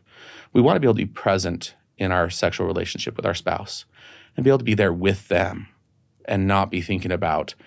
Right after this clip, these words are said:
the pornography or some kind of behavior or act that we saw in the pornography.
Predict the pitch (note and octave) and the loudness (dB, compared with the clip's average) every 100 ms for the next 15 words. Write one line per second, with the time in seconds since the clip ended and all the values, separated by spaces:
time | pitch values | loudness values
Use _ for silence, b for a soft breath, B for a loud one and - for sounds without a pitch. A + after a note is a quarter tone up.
0 | B - F#2 F2+ F2 F#2 F#2+ F#2+ - F2+ | B -4 -2 0 2 2 2 0 0 0
1 | F2 - E2 - G2+ F#2+ F#2+ F2 E2+ D#2 | 0 0 0 0 0 -2 -2 -2 -2 -4
2 | F2 - F2+ G2+ F#2+ F2+ F2 B1 F2+ F2 | -8 -8 -2 0 0 0 0 2 2 0
3 | - - - F2 E2 - F2+ F2+ - F#2 | -6 -14 -4 -4 -2 -2 -2 -2 -6 -6
4 | - G2+ G2 - | -8 -10 -16 -18